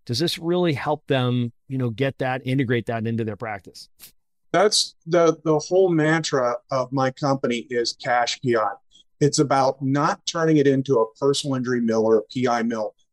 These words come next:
Speaker 2: but feathering our systems into successful wellness-based practices so you preserve that balance. It's all about balance.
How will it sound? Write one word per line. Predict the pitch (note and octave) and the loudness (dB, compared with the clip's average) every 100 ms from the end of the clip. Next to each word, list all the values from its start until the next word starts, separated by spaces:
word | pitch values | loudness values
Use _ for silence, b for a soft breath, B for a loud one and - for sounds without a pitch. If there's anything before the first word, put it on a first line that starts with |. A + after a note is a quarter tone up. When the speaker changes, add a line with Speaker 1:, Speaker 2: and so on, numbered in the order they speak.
| _ | _
Speaker 2:
but | - - | -2 -2
feathering | - - E3 F3+ D3 G2+ G2+ _ _ _ - | -6 0 2 4 2 0 -8 _ _ _ -8
our | B2+ | -4
systems | - C#3+ C#3+ - B2 A#2+ | 0 2 2 0 0 2
into | A#2 A#2 - A2+ | 0 0 -4 -4
successful | - - - D3 D3+ - F3+ E3+ D#3+ _ _ _ C3+ | -4 -2 0 2 0 0 0 0 -2 _ _ _ 0
wellness-based | C#3+ E3 D#3+ - C#3+ C#3 - - | 2 4 2 2 2 2 0 -2
practices | C#3 D3+ - - A2+ A2+ | -2 -2 -4 -6 -4 -2
so | - C3+ | 0 2
you | B2+ B2 - | 2 0 -4
preserve | B2+ - C3+ C3 B2 | -8 0 0 2 2
that | B2 A#2+ - | 0 0 -2
balance. | A#2+ A#2 - - - _ _ | -4 -4 -8 -14 -16 _ _
It's | - - | -10 -2
all | D3+ F3+ G3 | 2 4 4
about | E3 D#3 - | 2 0 -2
balance. | C3 C3+ A2+ - - | -4 -2 -4 -8 -8